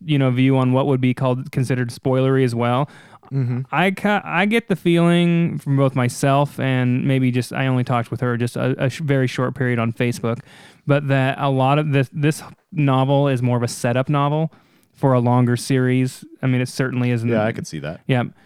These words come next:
Speaker 1: And so a lot of what happens is world building. So I, I just, you know, we can talk about a lot that, uh,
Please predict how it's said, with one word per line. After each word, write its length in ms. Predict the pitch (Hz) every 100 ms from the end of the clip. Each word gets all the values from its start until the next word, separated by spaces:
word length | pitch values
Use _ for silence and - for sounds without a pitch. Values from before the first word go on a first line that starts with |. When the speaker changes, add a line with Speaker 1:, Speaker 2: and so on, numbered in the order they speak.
| _ -
Speaker 1:
And 300 | 139 139 139
so 500 | - 147 147 139 143
a 140 | 139 139
lot 320 | 139 151 170
of 240 | 170 131
what 220 | 131 135 131
happens 340 | 135 131 135
is 120 | 123
world 300 | 107 113 120
building. 460 | 131 127 135 135 135
So 460 | - 117 110 110 110
I, 400 | 117 113 110 123 _ _ _ _ -
I 80 | 135
just, 200 | 123 -
you 300 | - - 143
know, 120 | 120 113
we 200 | 123 135
can 120 | 143
talk 300 | 135 131 143
about 160 | 139
a 40 | 131
lot 340 | 123 120 123 _ -
that, 580 | 120 117 113 110 110 120
uh, 460 | 110 110 110 -